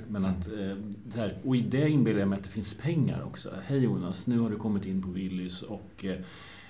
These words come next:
Speaker 1: du, du sover lite för lite och väger lite för mycket och så här,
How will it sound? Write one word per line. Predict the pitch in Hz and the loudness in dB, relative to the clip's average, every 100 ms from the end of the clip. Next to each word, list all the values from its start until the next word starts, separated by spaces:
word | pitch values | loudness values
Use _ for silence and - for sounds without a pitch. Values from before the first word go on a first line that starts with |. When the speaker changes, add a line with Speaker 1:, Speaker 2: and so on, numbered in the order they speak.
| - - | -16 -6
Speaker 1:
du, | 104 110 104 98 - 123 127 - - | 0 2 2 0 -4 -10 -10 -8 -6
du | 113 107 101 | -2 0 0
sover | 98 120 107 101 | 2 0 2 2
lite | 95 - | 0 -2
för | 98 | -4
lite | 92 90 - - 92 | -2 -4 -6 -8 -6
och | 87 - - 104 | -6 -10 -8 -4
väger | 92 92 90 | -2 -2 -2
lite | 90 90 | -4 -4
för | 98 | -4
mycket | 87 87 - - 76 80 | -4 -6 -10 -10 -8 -8
och | |
så | 82 | -10
här, | 87 | -10